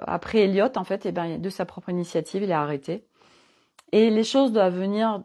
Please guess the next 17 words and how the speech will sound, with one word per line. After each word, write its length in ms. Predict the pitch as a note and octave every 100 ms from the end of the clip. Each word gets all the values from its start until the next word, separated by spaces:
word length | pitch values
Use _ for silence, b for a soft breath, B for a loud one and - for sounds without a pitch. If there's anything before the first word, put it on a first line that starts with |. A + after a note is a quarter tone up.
| -
de 160 | F3+ F#3+
chacun. 500 | - F#3+ F#3+ E3 - _ _ _ _ _ F3+
Euh, 260 | F3 F3
quand 480 | F3 A#3 A3 A3+ -
on, 380 | G3 G3 F3+ F3+
on 120 | F3+ F3+
demande 320 | G#3 A3+ A3
à 80 | G3
quelqu'un 320 | F#3+ G3+ G3
de 60 |
changer, 460 | F#3 F#3 F3 F3+ G#3
c'est, 220 | A3 -
c'est, 200 | - E3
c'est 220 | D#3 F#3+
du 120 | E3 F3+
contrôle, 640 | - G3 - F#3 F#3+ A3
c'est, 420 | G#3+ - E3+ E3+